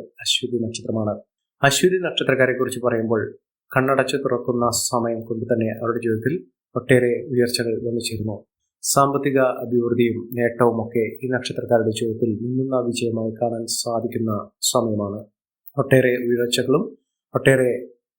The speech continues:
മുന്നേറ്റങ്ങളും ഒക്കെ കാഴ്ചവെക്കാൻ സാധിക്കുന്ന ഒരു സമയമാണ് ഈ നക്ഷത്രക്കാരുടെ ജീവിതത്തിൽ ഉണ്ടാകുന്നത്. സൗഭാഗ്യ വർധനവ് ഉണ്ടാകുന്നു,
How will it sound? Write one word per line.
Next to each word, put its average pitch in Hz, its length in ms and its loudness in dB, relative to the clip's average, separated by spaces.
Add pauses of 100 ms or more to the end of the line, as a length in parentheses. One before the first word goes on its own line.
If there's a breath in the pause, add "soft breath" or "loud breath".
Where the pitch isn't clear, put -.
(100)
മുന്നേറ്റങ്ങളും 123 520 2
ഒക്കെ 123 220 -4
കാഴ്ചവെക്കാൻ 117 480 0
സാധിക്കുന്ന 117 640 -2
ഒരു 117 120 -4
സമയമാണ് 110 460 0 (100)
ഈ - 20 -6 (120)
നക്ഷത്രക്കാരുടെ 113 680 -2
ജീവിതത്തിൽ 117 280 -4
ഉണ്ടാകുന്നത്. 110 460 0 (600)
സൗഭാഗ്യ 123 560 2
വർധനവ് 117 360 0
ഉണ്ടാകുന്നു, 117 360 2